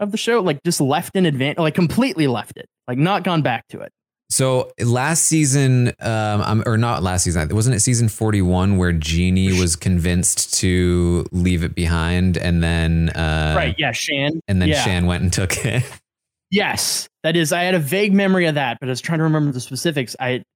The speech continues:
Speaker 1: it's such a unique case. Survivor incentivizes people to gamble so heavily,
Speaker 2: Mm-hmm.
Speaker 1: but I don't feel like we've seen, like, a sample size of what happens when you don't.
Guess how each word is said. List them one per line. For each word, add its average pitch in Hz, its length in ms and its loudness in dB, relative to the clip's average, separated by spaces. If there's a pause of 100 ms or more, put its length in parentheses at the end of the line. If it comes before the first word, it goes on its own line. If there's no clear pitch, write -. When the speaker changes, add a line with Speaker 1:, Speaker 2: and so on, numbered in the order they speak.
(140)
Speaker 1:
it's 135 160 -8
such 202 240 -2
a 196 200 0
unique 143 480 0 (460)
case. 135 300 -2
Survivor 214 520 0
incentivizes 151 880 0
people 123 320 -4
to 117 60 -2
gamble 123 460 -2
so 113 240 -4
heavily, 113 560 -4 (100)
Speaker 2:
Mm-hmm. 82 360 2 (100)
Speaker 1:
but 156 80 -2
I 160 80 0
don't 208 200 0
feel 233 140 0
like 214 180 0
we've 160 160 2
seen, 165 420 2
like, 131 180 0
a - 60 -8
sample 135 360 -2
size 165 400 0
of 113 100 0
what 139 140 0
happens 147 400 0
when 131 140 2
you 117 100 0 (100)
don't. 113 240 -4